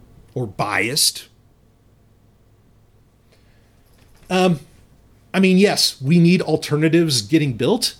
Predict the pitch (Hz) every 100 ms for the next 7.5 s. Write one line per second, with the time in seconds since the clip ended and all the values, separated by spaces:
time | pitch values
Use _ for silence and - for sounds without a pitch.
0 | _ 139 135 135 135 131 131 165 180 160
1 | 165 175 139 - 123 143 180 170 170 185
2 | 202 170 135 135 127 127 - 147 202 190
3 | 196 160 135 147 139 123 139 131 143 165
4 | 151 131 135 127 110 135 139 - - 131
5 | 202 233 - 107 139 151 135 - 135 175
6 | - 135 101 - 208 226 196 196 - -
7 | - _ 151 143